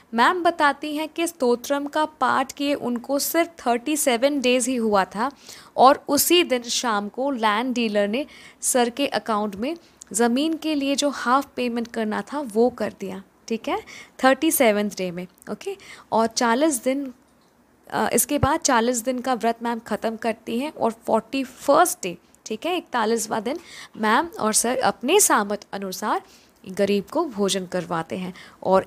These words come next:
ऐसे ही सिद्धमंगलम स्तोत्रम की किप-, कृपा से जो पेमेंट उनका अटका हुआ था, ठीक है, जो लैंड डीलर उनको पेमेंट नहीं कर रहे थे,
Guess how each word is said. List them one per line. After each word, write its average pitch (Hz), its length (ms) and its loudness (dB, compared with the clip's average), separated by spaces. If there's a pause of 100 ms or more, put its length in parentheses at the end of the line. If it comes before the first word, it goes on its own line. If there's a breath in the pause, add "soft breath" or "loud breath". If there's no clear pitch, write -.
ऐसे 220 320 4
ही 320 120 2
सिद्धमंगलम 233 720 -2
स्तोत्रम 208 460 -4
की 202 120 -8
किप-, - 380 -10
कृपा 190 340 0
से 277 240 0
जो 262 180 2
पेमेंट 262 500 -4
उनका 240 280 -2
अटका 226 440 2
हुआ 214 300 2
था, 247 260 0 (360 loud breath)
ठीक 214 220 -4
है, 339 100 0
जो 349 140 2
लैंड 226 380 4
डीलर 247 280 2
उनको 240 260 0
पेमेंट 233 420 -2
नहीं 254 240 2
कर 233 220 2
रहे 185 240 4
थे, 349 120 2